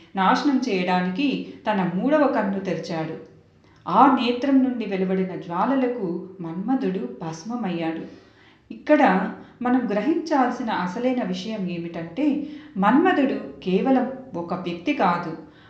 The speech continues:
అతను మనలోని కోరికలకు, ఆకర్షణలకు, మనసును పక్కదారి పట్టించే ఆలోచనలకు ప్రతీక. శివుడు మన్మధుణ్ణి కాల్చలేదంటే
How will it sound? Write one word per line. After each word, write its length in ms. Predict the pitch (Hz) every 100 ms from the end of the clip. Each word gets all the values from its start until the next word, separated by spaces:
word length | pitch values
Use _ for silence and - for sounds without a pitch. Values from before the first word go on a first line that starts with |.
| 220
అతను 420 | 226 254 208 202 - 190
మనలోని 560 | 185 196 196 262 269
కోరికలకు, 880 | - 190 208 - 202 196 - 185 185 - -
ఆకర్షణలకు, 1120 | 208 233 311 - 269 247 208 - 190 190 - - -
మనసును 480 | 196 240 294 277 -
పక్కదారి 580 | 196 185 240 254 269 240
పట్టించే 720 | 214 190 202 202 196 185 185
ఆలోచనలకు 840 | 165 185 226 240 208 190 170 175 185
ప్రతీక. 840 | 185 180 185 185 - 156 - - - - _ _ - _ _
శివుడు 580 | 269 285 349 269 - - - 180
మన్మధుణ్ణి 600 | 170 220 247 240 208 190
కాల్చలేదంటే 1300 | - 165 180 185 220 226 220 202 202 294 311 196